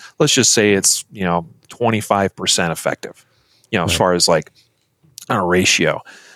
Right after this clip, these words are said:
Speaker 1: um, of how much time you gotta spend and effort to, to achieve a certain level or whatever of growth. Um,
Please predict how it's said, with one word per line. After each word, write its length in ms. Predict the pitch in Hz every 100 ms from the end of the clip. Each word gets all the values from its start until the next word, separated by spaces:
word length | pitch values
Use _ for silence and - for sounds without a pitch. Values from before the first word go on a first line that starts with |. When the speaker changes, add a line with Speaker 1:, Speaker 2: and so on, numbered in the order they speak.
| _ -
Speaker 1:
um, 720 | 95 98 90 90 90 98 - _ -
of 300 | 92 85 -
how 160 | 110
much 220 | 101 -
time 440 | - 107 104 101 101
you 140 | 101
gotta 240 | 98 87 80
spend 560 | - 104 101 98 95
and 140 | 90 92
effort 440 | 95 - 95 87
to, 680 | - 98 90 87 87 87 85 _ _ _ -
to 420 | 104 90 87 82 _ _
achieve 560 | 104 - - 107 104 90
a 40 |
certain 360 | - 107 - 85
level 280 | 82 78 71
or 220 | 76 76
whatever 400 | 76 73 71 - - - _
of 180 | 87 -
growth. 420 | 85 80 73 - _ _ - - _ -
Um, 500 | 101 98 95 90